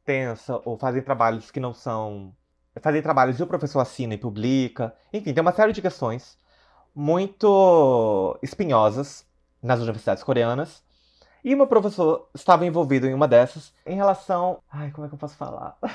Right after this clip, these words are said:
<laughs> Em relação ao pagamento da bolsa de estudo de alguns alunos. Vou colocar assim. E aí ele precisou ser afastado. E aí eu, que já tinha mudado a minha pesquisa, um ano depois, precisei mudar de orientador.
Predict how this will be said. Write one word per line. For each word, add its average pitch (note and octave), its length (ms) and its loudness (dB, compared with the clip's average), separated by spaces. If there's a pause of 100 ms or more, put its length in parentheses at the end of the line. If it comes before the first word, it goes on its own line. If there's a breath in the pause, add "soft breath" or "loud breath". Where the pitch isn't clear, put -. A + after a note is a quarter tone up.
(120)
<laughs> - 300 -8
Em G3 100 -4
relação G#3 600 0 (260 soft breath)
ao G#3+ 140 -2
pagamento G#3+ 540 0
da A3+ 100 4
bolsa A3+ 320 4
de G3+ 60 -4
estudo E3 280 -6
de D#3+ 60 -6
alguns D#3 200 0
alunos. G2 600 -4 (180)
Vou C#3+ 140 -2
colocar F3 300 0
assim. - 280 -8 (180)
E G#3 220 2
aí E3 220 8
ele F3 140 2
precisou C3+ 260 -2
ser A#2+ 100 0
afastado. G#2 840 0 (180)
E F#3+ 120 -2
aí C#3+ 400 0
eu, D#3+ 200 2
que E3+ 100 -14
já F3+ 120 0
tinha E3 160 -6
mudado F#2+ 340 -2
a - 20 -4
minha F2 140 -16
pesquisa, C#3 540 -8 (480)
um G#3 140 0
ano D3 160 0
depois, B2 500 -2
precisei F#3+ 320 -6
mudar E3+ 320 4
de E3+ 100 -4
orientador. D#3 640 0